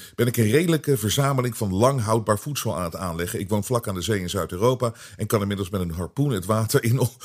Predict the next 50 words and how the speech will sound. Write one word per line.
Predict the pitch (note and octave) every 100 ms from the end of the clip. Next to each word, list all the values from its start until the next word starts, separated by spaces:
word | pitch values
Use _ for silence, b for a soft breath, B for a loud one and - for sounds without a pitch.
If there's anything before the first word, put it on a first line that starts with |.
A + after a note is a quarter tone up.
| E3+
om | - B2+
een |
visje | C3 A3+ G#3 D3+
te | B2+
schieten. | - B2+ G2+ F2+ B B B
En | -
nu | C#3
al | D#3+
de | C3+
standaardteksten: | A#2+ C#3+ C#3+ B2 - B2 - B2 -
"Ik | A2+
heb |
nog | G#2+
geen | G#2+ G#2
uitzending | G#2 - G2+
van | G2
je | G2+
gemist, | F#2 G2+ G2
ik | F2+
steun | - G#2 G2
je, | F#2+
et | -
cetera." | G2+ F#2 - F3 D3+ C3 A#2+
<laughs> | - -
Hang | A2+ A#2+
in | A2 F#2
there. | D#2+ D2 B B
Eh, | - E2+ E2+ D#2+ D#2
wam. | G2+ E2+ C#2 B B _
Heel | F2 C#3 D#3
goed, | A#2+ C3 - -
ehm, | G#2+ G#2 G2+ G2 F2+ E2+ -
heel | A#2
goed. | C3 G2+
Maar | B2
kijk, | A#2 D3
dit | G3+
is | F#3+
ook | F#3+ D#3
weer | D#3
get | B2+ E3+
your | D#3+ C3+
house | D3+ C#3+
in | C3
order. | F3+ G#3 G#2
Het | - A#2
kan | -
op | D#3+ -
alle | - E3 F#3+ F#3
vlakken. | - D#3+ D3+